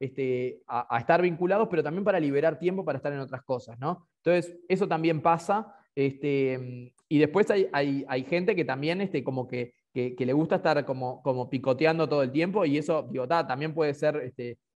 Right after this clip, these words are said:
una, una opción, ¿no? Pero, pero en general, este, los emprendedores lo que, lo que buscan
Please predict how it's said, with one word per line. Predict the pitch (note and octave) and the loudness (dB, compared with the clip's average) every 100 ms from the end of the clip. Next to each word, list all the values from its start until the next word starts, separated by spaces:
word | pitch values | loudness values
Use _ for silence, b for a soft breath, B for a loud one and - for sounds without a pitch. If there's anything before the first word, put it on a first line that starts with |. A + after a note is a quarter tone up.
| _ - | _ -4
una, | D3 D3+ C3 B2 | 0 2 0 0
una | D3 C#3 | 0 2
opción, | B2+ - E3 B2 B2+ | 0 -2 -2 -2 -2
¿no? | C3 D#3 | -4 0
Pero, | D3+ C#3 C#3 | 2 2 2
pero | C#3+ D3 | 0 0
en | D3 | 0
general, | E3+ E3+ E3+ F#3+ A3 A3 _ _ | -2 0 4 4 2 -4 _ _
este, | C#3+ C3+ C#3+ C#3 C3 B2+ B2 A#2+ B2+ - - _ _ _ | -4 0 2 4 4 0 -4 -12 -18 -20 -20 _ _ _
los | - C#3+ C#3 | 0 2 4
emprendedores | C#3+ C#3 D3 D#3 F#3+ G3+ | 2 0 2 2 4 4
lo | D3 | 4
que, | C3+ C#3 | 2 -2
lo | C3+ C3 | -2 -2
que | C3+ | -2
buscan | C3 E3+ E3+ G#3+ G#3+ | 2 2 2 -2 -2